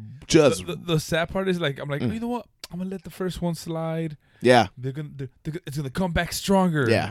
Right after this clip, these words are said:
Speaker 1: Like,
Speaker 2: And
Speaker 1: I'm gonna
Speaker 2: they,
Speaker 1: give the
Speaker 2: and they
Speaker 1: second one a
Speaker 2: come
Speaker 1: chance, and then,
Speaker 2: progressively
Speaker 1: nope.
Speaker 2: worse and
Speaker 1: Nope.
Speaker 2: worse and
Speaker 1: Got
Speaker 2: worse.
Speaker 1: worse and worse. It was fucking awful. All of 'em. Just bad. Even the mo-, the movies themselves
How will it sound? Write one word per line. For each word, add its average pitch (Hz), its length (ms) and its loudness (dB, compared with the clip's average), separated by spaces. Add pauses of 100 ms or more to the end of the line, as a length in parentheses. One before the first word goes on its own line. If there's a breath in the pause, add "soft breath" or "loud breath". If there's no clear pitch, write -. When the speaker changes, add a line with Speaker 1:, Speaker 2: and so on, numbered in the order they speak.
Speaker 1:
Like, - 0 -
Speaker 2:
And 120 100 0
Speaker 1:
I'm 123 60 6
gonna 151 120 10
Speaker 2:
they, 156 80 10
Speaker 1:
give - 20 2
the 151 60 10
Speaker 2:
and 147 100 10
they 160 80 10
Speaker 1:
second 151 220 10
one 143 100 10
a 143 40 10
Speaker 2:
come 135 40 4
Speaker 1:
chance, 120 400 6
and 185 100 2
then, 180 120 0
Speaker 2:
progressively 160 540 10
Speaker 1:
nope. 131 100 -4
Speaker 2:
worse 131 460 -2
and 87 100 -8
Speaker 1:
Nope. 117 240 0
Speaker 2:
worse 135 420 8 (140)
and 110 100 -2
Speaker 1:
Got 101 120 -2
Speaker 2:
worse. 98 160 2
Speaker 1:
worse 123 240 2
and 85 120 -8
worse. 107 220 -4
It - 40 -12
was - 180 -20
fucking 117 640 -4 (160)
awful. - 480 -8 (180)
All 92 260 2
of 78 80 -10
'em. 67 180 -18 (300)
Just 107 360 0 (200)
bad. 151 400 -8 (400)
Even 143 240 0
the 98 80 -2
mo-, 95 180 -2
the 139 120 -2
movies 160 340 10
themselves 113 500 -2